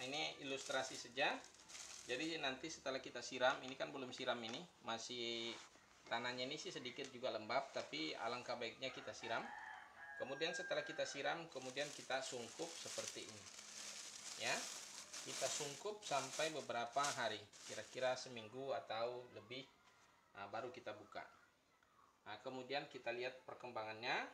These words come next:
nanti hasilnya seperti yang tadi sudah lebih dulu saya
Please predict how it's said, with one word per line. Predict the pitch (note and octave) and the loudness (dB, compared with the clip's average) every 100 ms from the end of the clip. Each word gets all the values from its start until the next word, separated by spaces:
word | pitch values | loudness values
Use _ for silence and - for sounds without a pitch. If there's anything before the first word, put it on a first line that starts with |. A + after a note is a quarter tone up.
| - | -10
nanti | - A#2+ A#2 E3 | -4 -4 -2 -4
hasilnya | E3 B2+ B2 A#2+ C3+ G#3 C4+ - - - - | -2 -2 -2 0 2 2 0 -8 -8 -6 -2
seperti | B2 - B2+ B2+ F3 | 0 2 2 2 2
yang | D#3+ B2+ | 4 4
tadi | A#2+ A#2+ D#3 D#3+ | 4 2 2 -2
sudah | C#3 A2 A2 A2 A2+ | -4 2 6 6 4
lebih | A2+ | -2
dulu | A#2+ B2 C#3+ F#3 | 0 0 0 0
saya | A#2+ A2 | 2 2